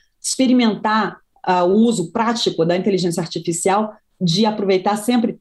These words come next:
provas e testes gratuitos de valor, demonstrar o valor da tecnologia no seu próprio ecossistema.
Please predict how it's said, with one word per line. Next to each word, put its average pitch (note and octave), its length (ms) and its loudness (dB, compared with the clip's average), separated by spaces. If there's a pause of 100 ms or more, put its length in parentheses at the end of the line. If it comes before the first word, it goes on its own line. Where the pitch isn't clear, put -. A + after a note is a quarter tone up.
provas G3+ 340 0
e F3 60 -10
testes F3+ 400 -2
gratuitos F3 640 -2
de F3 80 -2
valor, E3+ 500 2 (260)
demonstrar G3 840 0
o D4 80 4
valor G3+ 360 2
da F3+ 100 -2
tecnologia F3 580 0
no G3+ 200 4
seu A3+ 260 -2
próprio G3 380 -2
ecossistema. E3 840 -4